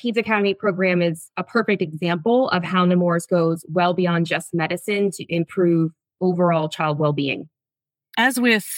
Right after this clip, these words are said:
Speaker 2: anything in the world of healthcare, measurement is a huge component of everything. How are you measuring the success of this particular program, Becca, and,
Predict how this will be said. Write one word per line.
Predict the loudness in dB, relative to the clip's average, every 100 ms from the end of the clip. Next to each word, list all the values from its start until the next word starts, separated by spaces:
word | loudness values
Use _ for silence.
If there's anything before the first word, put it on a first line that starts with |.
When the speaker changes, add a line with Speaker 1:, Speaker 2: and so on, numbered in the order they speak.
| -6
Speaker 2:
anything | 0 0 2 0 2
in | 2 2
the | 2
world | 2 0
of |
healthcare, | 0 0 -2 -4 -2 0 2 0 0
measurement | 0 0 2 2 0 0
is | -4 -2
a | -2
huge | -4 -4 0 2 0 -2 -2
component | 0 0 0 0 2 0 -2
of | 0 2 0 -2
everything. | -2 0 -2 0 0 -2 -6 -16 -8
How | -2 0
are | 0
you | 2 4
measuring | 4 4 2 2 2 2
the | 0
success | -4 -8 -8 -4 0 0 -2 -8 -4
of | -4 -2
this | -2 -4 -4
particular | -4 -2 -2 0 0
program, | -2 -2 -2 -2 -2 -2
Becca, | -2 -2 -2 -2 -2
and, | 0 2 0 -2